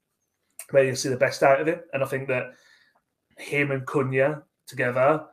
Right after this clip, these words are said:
that could be quite dangerous, you know, like, from a, from a fo-, forward pressing point of view. And it allows you, again, to get up the pitch a little bit further. And you've got two quick people that are pressing the ball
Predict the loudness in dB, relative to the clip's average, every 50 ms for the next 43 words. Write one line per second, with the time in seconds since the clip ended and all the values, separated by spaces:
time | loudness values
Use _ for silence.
0 | _ _ _ _ _ _ _ _ _ -20 -18 -14 -12 -10 -8 -6 -4 -4 -4 -2
1 | 0 0 0 0 0 -4 -6 -8 -8 -8 -6 -4 -4 -2 -2 -2 -4 -4 -4 -6
2 | -8 -6 -4 -4 -4 -4 -6 -8 -10 -8 -6 -8 -8 -8 -8 -8 -8 -6 -4 -2
3 | -2 -2 -2 -4 -4 -6 -6 -6 -12 -10 -10 -10 -10 -10 -12 -10 -10 -8 -8 -6
4 | -4 0 0 0 0 -2 -4 -8 -8 -4 -2 -2 -2 -2 -4 -8 -8 -8 -8 -8
5 | -10 -12 -14 -14 -12 -10 -6 -6 -6 -8 -10 -14 _ -2 0 0 0 0 -2 -4
6 | -6 -6 -8 _ _ _ _ _ _ _ _ -8 -8 -6 -6 -6 -4 -4 -4 -4
7 | -4 -8 -10 -10 -12 _ -8 -6 -6 -6 -6 -4 -4 -2 -2 -4 -2 0 0 0
8 | 0 -2 -4 -4 -2 0 0 2 2 4 4 2 2 -2 -8